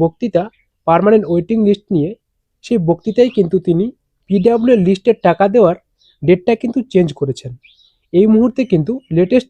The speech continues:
যে ডেটটা রয়েছে ইনি মেনশন করে দিয়েছেন, সেখানে বলেছেন যে, যে ষোলো লক্ষ বাকি থাকবে তারা প্রথম কিস্তির টাকা ডিসেম্বরে এবং দ্বিতীয় কিস্তির টাকা মে জুন মাসে পাবে। এবারে আপনাদেরকে বলে রাখি যে সমস্ত উপভোক্তারা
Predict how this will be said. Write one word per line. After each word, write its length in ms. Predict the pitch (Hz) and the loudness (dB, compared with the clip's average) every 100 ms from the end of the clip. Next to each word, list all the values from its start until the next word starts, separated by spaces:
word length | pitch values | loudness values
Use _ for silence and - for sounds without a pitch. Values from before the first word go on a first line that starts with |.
| - | -2
যে 80 | 196 | 0
ডেটটা 320 | 160 160 233 | 0 -2 0
রয়েছে 320 | 165 139 - 254 - _ _ | 2 2 -2 -8 -10 _ _
ইনি 140 | 190 214 170 | 0 2 2
মেনশন 300 | 165 - 254 | 2 0 -2
করে 180 | 202 151 | 0 0
দিয়েছেন, 340 | 143 135 196 254 _ _ _ _ - | 0 -2 -4 -8 _ _ _ _ -4
সেখানে 300 | 190 254 233 | 0 2 2
বলেছেন 420 | 156 180 185 247 | 2 2 2 0
যে, 140 | 156 220 - _ _ - | 0 -4 -6 _ _ -10
যে 200 | 135 208 254 | 0 0 2
ষোলো 280 | - 190 247 | 2 4 4
লক্ষ 240 | 247 - 220 | 0 0 0
বাকি 260 | 160 160 | 0 -2
থাকবে 320 | 240 151 139 214 - _ _ 170 | -4 -4 -4 -8 -10 _ _ 0
তারা 160 | 208 214 | 0 0
প্রথম 240 | 190 214 233 | -2 0 -2
কিস্তির 300 | 226 220 247 240 | -4 -4 -4 -2
টাকা 140 | 233 214 | 0 0
ডিসেম্বরে 520 | 170 214 214 208 247 - _ _ _ | 0 0 0 0 -2 -8 _ _ _
এবং 160 | 202 220 170 | -2 0 0
দ্বিতীয় 280 | 175 175 233 | -2 0 -2
কিস্তির 300 | 240 - 254 | -2 -4 -2
টাকা 140 | 247 233 | -2 0
মে 180 | 170 160 | 2 2
জুন 140 | 208 | 2
মাসে 240 | 220 214 - | -2 -2 -4
পাবে। 280 | 156 131 131 - _ _ _ _ _ _ _ 156 | -4 -6 -8 -14 _ _ _ _ _ _ _ -2
এবারে 240 | 165 233 | 2 2
আপনাদেরকে 440 | 254 262 254 254 220 | 0 0 0 2 2
বলে 220 | 160 160 | 4 4
রাখি 260 | 170 160 185 - _ _ - | 4 0 -6 -10 _ _ -2
যে 120 | 202 | 0
সমস্ত 360 | 226 247 262 254 | 2 2 2 2
উপভোক্তারা 520 | 214 214 226 - 233 | 2 2 0 0 2